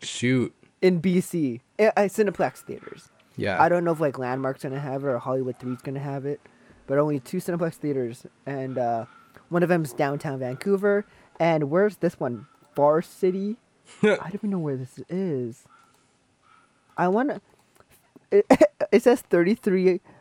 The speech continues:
Speaker 2: hundred kilometers away. <laughs>
Speaker 1: Oh, shoot. <laughs> Oh,
Speaker 2: Where is
Speaker 1: shoot.
Speaker 2: that? <laughs>
Speaker 1: It's, like, probably
Speaker 2: Yeah, so
Speaker 1: just some weird, like, one-off, like, small town thing.
Speaker 2: Dude, honestly.
Speaker 1: Yeah.
Speaker 2: Yeah,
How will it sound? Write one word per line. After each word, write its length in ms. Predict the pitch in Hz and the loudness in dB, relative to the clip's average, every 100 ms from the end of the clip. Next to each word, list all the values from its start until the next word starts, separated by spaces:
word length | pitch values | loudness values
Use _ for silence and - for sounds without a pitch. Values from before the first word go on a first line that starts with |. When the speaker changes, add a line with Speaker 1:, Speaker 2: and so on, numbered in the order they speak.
| _ | _
Speaker 2:
hundred 380 | - 175 165 175 | 0 2 4 2
kilometers 640 | - 160 147 147 135 127 | 2 2 4 2 0 -2
away. 380 | 131 127 165 190 - | -2 2 4 4 0
<laughs> 40 | - - - - | -6 -12 -20 0
Speaker 1:
Oh, 240 | 160 151 | 2 2
shoot. 580 | 131 - 180 156 143 120 - | 0 -2 2 4 4 0 -2
<laughs> 340 | 170 - - 196 | -2 0 2 2
Oh, 120 | 202 - | 2 4
Speaker 2:
Where 120 | - 175 | 4 6
is 80 | |
Speaker 1:
shoot. 300 | 214 277 208 | 6 4 4
Speaker 2:
that? 440 | 196 185 180 151 190 | 2 0 0 -4 0
<laughs> 300 | - - 339 - - - _ - _ _ _ _ | 2 2 0 -6 -20 -20 _ -20 _ _ _ _
Speaker 1:
It's, 200 | 143 139 | -2 0
like, 180 | 170 160 | 0 2
probably 360 | 170 147 151 | 2 4 4
Speaker 2:
Yeah, 100 | 170 | 4
so 80 | 160 | 4
Speaker 1:
just 140 | 170 | 2
some 340 | - 170 147 120 | 2 2 2 2
weird, 640 | 131 131 139 139 139 127 | 2 4 2 4 2 0
like, 240 | 127 123 - | -2 -2 -2
one-off, 680 | 117 117 117 113 113 - | 0 0 2 0 0 -4
like, 240 | 120 107 98 | -2 -2 -4
small 340 | - 131 110 110 | -6 -2 -2 -2
town 400 | - 101 101 98 | -4 -6 -6 -10
thing. 360 | 101 95 104 - _ _ _ _ _ _ - | -10 -8 -12 -16 _ _ _ _ _ _ -14
Speaker 2:
Dude, 140 | 147 | -14
honestly. 720 | 120 120 117 131 147 147 151 160 _ _ _ _ | -10 -8 -8 -8 -6 -6 -6 -10 _ _ _ _
Speaker 1:
Yeah. 480 | 113 107 101 98 104 _ _ _ _ _ _ _ _ _ | -4 -2 0 -2 -6 _ _ _ _ _ _ _ _ _
Speaker 2:
Yeah, 260 | 117 110 | -14 -12